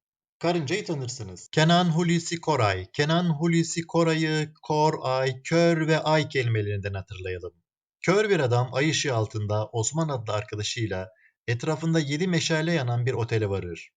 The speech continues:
Bu otelde yedi kişi kalmaktadır ve onlara da kalacak yer yoktur. Kör adam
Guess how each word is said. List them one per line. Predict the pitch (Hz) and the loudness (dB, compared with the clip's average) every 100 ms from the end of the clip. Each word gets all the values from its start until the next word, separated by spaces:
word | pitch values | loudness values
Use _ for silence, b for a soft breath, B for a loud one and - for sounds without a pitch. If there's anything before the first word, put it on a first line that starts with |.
| _ _ B B B | _ _ B B B
Bu | 117 190 | 4 4
otelde | 208 147 127 160 | 6 2 2 2
yedi | 160 170 | 2 0
kişi | 160 - | -2 -4
kalmaktadır | 120 107 101 - 90 87 82 - _ _ 98 | -2 -2 -4 -6 -8 -8 -12 -18 _ _ -8
ve | |
onlara | 110 151 151 98 | -2 0 2 0
da | 85 | -2
kalacak | - 113 117 147 | 0 0 0 0
yer | 160 160 | 2 4
yoktur. | 160 160 98 - - _ b b b _ | 2 2 -4 -4 -8 _ b b b _
Kör | - 214 | 2 4
adam | 175 120 127 - | 4 2 0 -4